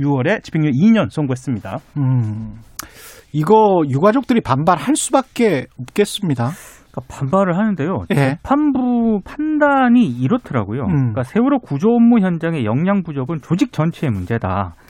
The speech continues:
Speaker 2: 조직 전체 문제다.
Speaker 3: 네. 그러니까 조직의 상급자로서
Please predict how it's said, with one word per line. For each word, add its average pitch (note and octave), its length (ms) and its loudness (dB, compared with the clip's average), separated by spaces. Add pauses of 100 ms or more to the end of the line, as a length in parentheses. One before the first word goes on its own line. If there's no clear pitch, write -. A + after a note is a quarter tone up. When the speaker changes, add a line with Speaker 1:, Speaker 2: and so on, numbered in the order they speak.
Speaker 2:
조직 D3 300 0
전체 - 400 -2
문제다. C#3 440 0
Speaker 3:
네. C3+ 60 2
그러니까 A2 340 -4
조직의 A3+ 380 2
상급자로서 G#3+ 1000 0